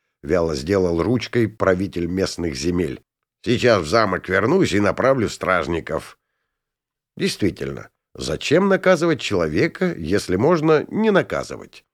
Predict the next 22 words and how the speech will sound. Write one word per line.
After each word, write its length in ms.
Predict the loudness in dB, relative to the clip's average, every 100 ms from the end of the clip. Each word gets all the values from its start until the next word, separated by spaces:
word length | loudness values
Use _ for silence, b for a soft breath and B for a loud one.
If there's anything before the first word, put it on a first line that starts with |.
| _ _
Добрее 540 | 0 2 4 6 6 4
нужно 340 | 4 2 0
быть, 220 | 0 0
товарищ, 400 | 0 0 -2 -6
добрее. 840 | -2 -2 -2 0 2 2 2 -2 -8 _ _ _ _ _
Сам 260 | -2 0 2
судиться 500 | 0 0 0 0 0
побежал, 520 | 0 0 0 0 0
сам 340 | 0 2 2 4
проиграл, 640 | 4 4 2 2 2 -2 _
сам 380 | -4 -2 -2 -6
платит. 600 | -6 -4 -4 -6 -12 _ _ _ _ _ _ _ _
Вой, 640 | -8 -2 4 4 4 0 -4 -2
удерживаемого 1200 | -2 2 2 2 2 2 2 2 4 4 2 2
односельчанами 960 | -2 -2 -2 -2 -4 0 0 2 0 0
Богуна — 580 | 0 0 -2 -6 -10 -14 _ _ _
слышался 800 | -4 2 2 2 0 2 0 0
аж 260 | 0 0 0
у 80 | -2
его 260 | 0 -2
собственного 840 | -2 -4 -4 -8 -6 0 2 2 2
дома, 480 | 4 4 2 -4